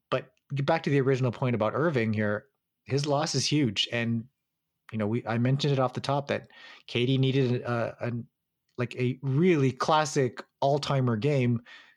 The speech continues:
to pull out a close victory over the Bucks. And then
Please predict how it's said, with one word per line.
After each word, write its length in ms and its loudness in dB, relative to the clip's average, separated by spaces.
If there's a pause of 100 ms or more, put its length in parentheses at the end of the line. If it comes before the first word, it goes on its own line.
to 80 0
pull 260 0
out 100 2
a 60 0
close 260 -2
victory 440 0
over 180 -2
the 80 -6
Bucks. 520 -2
And 140 0
then 380 0